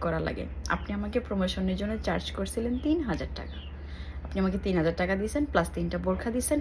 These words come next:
একটা বোরখা রেখে দেওয়ার কথা, দুইটা আপনাকে রিটার্ন করার কথা। কারণবশত আপনার টাইমও মিলে নাই,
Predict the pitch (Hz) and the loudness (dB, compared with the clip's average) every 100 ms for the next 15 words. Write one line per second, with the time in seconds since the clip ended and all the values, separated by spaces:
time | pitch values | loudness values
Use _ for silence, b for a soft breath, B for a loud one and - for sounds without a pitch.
0 | - 180 - 180 185 185 175 165 196 220 | 2 0 0 0 0 2 2 2 0 0
1 | 240 302 311 269 214 175 165 196 190 165 | 2 2 2 2 4 2 2 0 0 0
2 | 139 - 78 - - - - - B B | -2 -2 -4 -4 -6 -6 -8 -8 B B
3 | B B B B 208 208 220 226 - 277 | B B B B 10 10 10 4 0 4
4 | 320 190 190 196 190 180 190 202 220 233 | 6 6 4 2 4 4 4 2 0 0